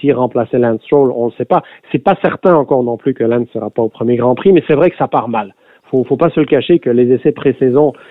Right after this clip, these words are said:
sont quand même importants, surtout parce qu'aujourd'hui, en Formule un,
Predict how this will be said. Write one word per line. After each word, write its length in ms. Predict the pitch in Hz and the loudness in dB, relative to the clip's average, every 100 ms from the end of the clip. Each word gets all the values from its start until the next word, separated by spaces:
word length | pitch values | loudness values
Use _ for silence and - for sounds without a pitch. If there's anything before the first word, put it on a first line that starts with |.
| - - | -20 -8
sont 140 | 139 131 | -6 -2
quand 140 | 127 | 0
même 180 | 139 135 | 2 2
importants, 540 | 120 131 - 156 175 | 0 -2 -2 0 0
surtout 400 | - 143 - 160 | 0 -8 -2 -2
parce 200 | 131 - | -2 -4
qu'aujourd'hui, 460 | - 131 127 127 151 | -2 0 0 2 0
en 80 | 127 | 0
Formule 380 | 131 120 123 | 0 2 4
un, 140 | 147 | 2